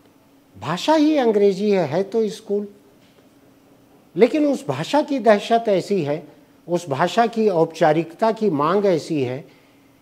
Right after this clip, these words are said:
कि वहाँ के बच्चे जो हैं टाई पहनते हैं अपने यूनिफॉर्म में,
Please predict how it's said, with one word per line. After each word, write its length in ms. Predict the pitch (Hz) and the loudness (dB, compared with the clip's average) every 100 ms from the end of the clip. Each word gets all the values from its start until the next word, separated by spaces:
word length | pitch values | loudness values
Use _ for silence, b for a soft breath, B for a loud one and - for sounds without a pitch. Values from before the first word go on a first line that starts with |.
| _ | _
कि 80 | 196 | -4
वहाँ 320 | 160 151 208 277 | 0 0 -2 -2
के 140 | 269 | 0
बच्चे 360 | 208 208 247 254 | 0 0 -2 -2
जो 160 | 240 | -2
हैं 140 | 220 226 - | -2 -2 -2
टाई 220 | 147 196 | -2 -2
पहनते 520 | 202 170 135 117 123 | -2 -2 -2 -6 -6
हैं 180 | 101 101 - _ _ _ _ _ _ _ _ _ _ - | -10 -10 -18 _ _ _ _ _ _ _ _ _ _ -14
अपने 300 | 131 160 165 | -8 -4 -2
यूनिफॉर्म 680 | 147 147 160 170 165 160 | -2 -4 -4 0 0 0
में, 240 | 131 104 | -4 -6